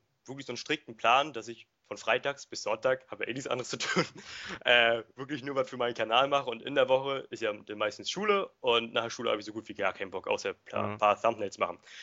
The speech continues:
Speaker 1: Der Aufwand ist meistens so, ich nehme immer, ähm, samstags mache ich meistens das achtzehn Uhr Projekt, also in diesem Fall SmackDown versus Raw zweitausendzehn und nehme dann halt so auf,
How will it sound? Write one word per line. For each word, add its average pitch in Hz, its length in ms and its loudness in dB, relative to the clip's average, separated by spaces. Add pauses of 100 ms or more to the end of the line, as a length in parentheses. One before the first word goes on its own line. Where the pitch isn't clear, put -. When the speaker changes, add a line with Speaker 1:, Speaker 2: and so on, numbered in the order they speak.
(220)
Speaker 1:
Der 113 120 6
Aufwand 131 440 4
ist - 160 -6
meistens 117 400 0
so, 160 300 2 (640)
ich - 140 -14
nehme 117 160 0
immer, 120 280 4 (220)
ähm, 101 420 0 (320)
samstags 120 460 2
mache 113 160 2
ich - 80 -8
meistens 113 340 2
das 104 40 -8
achtzehn 117 260 0
Uhr 160 100 -2
Projekt, 165 260 6
also 104 360 2
in 104 100 -6
diesem 101 220 -12
Fall 95 180 -2
SmackDown 104 320 0
versus 98 160 -4
Raw 107 100 6
zweitausendzehn 98 720 2 (760)
und 139 220 8
nehme 143 160 6
dann 127 120 4
halt 117 180 2
so 123 120 2
auf, 185 320 6